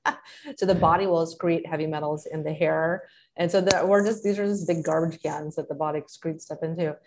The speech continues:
And, um, so the bones could be a big repository, especially lead. And lead can make the bones look denser than they really are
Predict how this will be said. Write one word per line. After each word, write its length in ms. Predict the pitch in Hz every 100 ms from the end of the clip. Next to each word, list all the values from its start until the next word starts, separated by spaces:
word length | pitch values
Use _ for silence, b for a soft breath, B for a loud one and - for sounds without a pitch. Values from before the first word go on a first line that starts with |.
| b b 170
And, 260 | 175 175 -
um, 540 | 170 165 160 160 160 160
so 140 | 180
the 80 | 175
bones 440 | 165 160 185 196
could 140 | 180 160
be 60 |
a 80 | 160
big 340 | 139 - 160 151
repository, 680 | 151 147 151 160 160 151
especially 440 | 147 - 170 170 147
lead. 540 | 139 143 143 165 202 - _ _ _
And 180 | 165 165
lead 220 | 160 170
can 140 | 170 180
make 160 | 175
the 60 | 147
bones 420 | 139 151 156 151
look 180 | 143 139
denser 540 | 151 175 - 143 131
than 140 | 143 147
they 40 |
really 380 | 147 143 139 135
are 400 | 135 139 - -